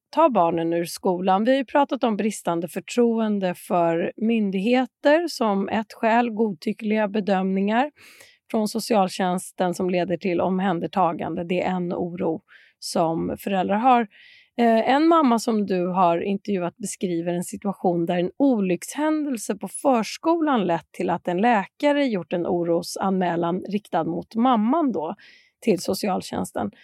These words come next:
Och mamman menar att det här inte skulle ha hänt om hon hade haft etnisk svensk bakgrund.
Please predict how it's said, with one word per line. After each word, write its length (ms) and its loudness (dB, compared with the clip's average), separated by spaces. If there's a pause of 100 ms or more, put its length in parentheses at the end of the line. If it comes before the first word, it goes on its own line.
(300)
Och 60 4
mamman 340 4
menar 340 2
att 100 -4
det 80 4
här 160 6
inte 260 0
skulle 280 -2
ha 80 2
hänt 500 0
om 180 0
hon 340 -2
hade 260 -4
haft 300 -2
etnisk 600 -4
svensk 440 0
bakgrund. 600 -2